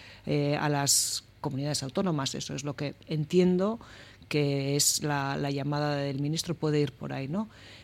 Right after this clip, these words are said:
Como hemos dicho estos días, bueno, nosotros estamos, eh,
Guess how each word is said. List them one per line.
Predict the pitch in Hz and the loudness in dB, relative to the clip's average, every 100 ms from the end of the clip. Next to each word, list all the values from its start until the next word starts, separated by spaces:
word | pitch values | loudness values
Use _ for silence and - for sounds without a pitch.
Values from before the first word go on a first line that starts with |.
| - | -2
Como | 160 143 | 2 6
hemos | 175 185 | 6 6
dicho | 156 - | 4 0
estos | 160 - 160 | 0 0 0
días, | 147 180 202 220 | 4 6 6 2
bueno, | 170 147 139 | 2 2 0
nosotros | 143 147 - 175 170 - - - - | -4 -4 2 2 2 -4 -20 -20 -2
estamos, | 165 - 156 160 - - | 0 4 4 4 0 -4
eh, | 156 143 143 | -4 -4 -4